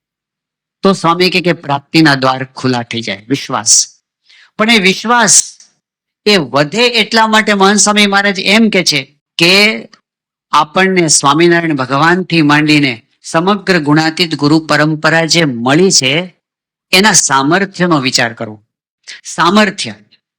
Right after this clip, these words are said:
આપણે સ્વામિનારાયણ ભગવાન, ગુણાતીતાન સ્વામી, ભગતજી મહારાજ, શાસ્ત્રીજી મહારાજ, યોગી બાપા, પ્રમુખ સ્વામી મહારાજ ને મહાન સ્વામી મહારાજ વિશે જે કંઈ જાણીએ છીએ,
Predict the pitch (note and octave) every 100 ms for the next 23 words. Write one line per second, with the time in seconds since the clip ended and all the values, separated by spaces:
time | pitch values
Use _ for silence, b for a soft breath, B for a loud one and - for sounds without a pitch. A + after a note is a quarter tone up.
0 | _ B B B - F3+ - A#3 A3+ G3
1 | G3 A#3 A#3+ A3+ F3 G3+ A3 A3+ G#3+ F#3
2 | G#3 G#3 G3 G#3+ G#3+ G3+ G#3 F#3+ E3 G3
3 | F#3+ G#3 G3+ G3+ F#3+ F3+ D#3+ G3 G3 G3+
4 | G3+ E3+ E3+ G3 F#3+ G3 F#3+ F3 G3 F#3+
5 | G3 G3 G3 G3 F#3 E3+ F#3+ F#3 G3+ G3+
6 | F3+ F3+ F#3+ F3+ E3 E3+ A3 G3+ D3 C3+
7 | F3 G#3+ F3+ B2 G#2